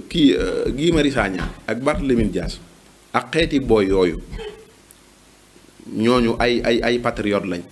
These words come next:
Am na ci nag ay mbese mbese ki tappalekat yoo xam ne ay mafia lañ ci kaw di wax ci suuf, waaye ñi ay patriote lañ, du ma tudd tur.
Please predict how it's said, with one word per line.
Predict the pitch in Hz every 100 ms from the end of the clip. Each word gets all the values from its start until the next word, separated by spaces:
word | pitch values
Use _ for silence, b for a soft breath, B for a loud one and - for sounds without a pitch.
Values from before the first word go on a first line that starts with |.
| - -
Am | 139
na | 160
ci | 156
nag | 151 147
ay | 170
mbese | 156 151 131
mbese | 117 120
ki | 117
tappalekat | 123 151 143 107 101 -
yoo | 135
xam | 135 127 123
ne | 156 - - 139
ay | 160
mafia | 156 156 151 139
lañ | 135 127
ci |
kaw | 131 135
di | 135
wax | 143 -
ci | 120
suuf, | 127 107 - 110 113 113
waaye | 131 147
ñi | 147 156
ay | 147 143
patriote | 170 156 147 117
lañ, | 98
du | 131
ma | 135
tudd | 135 117
tur. | 101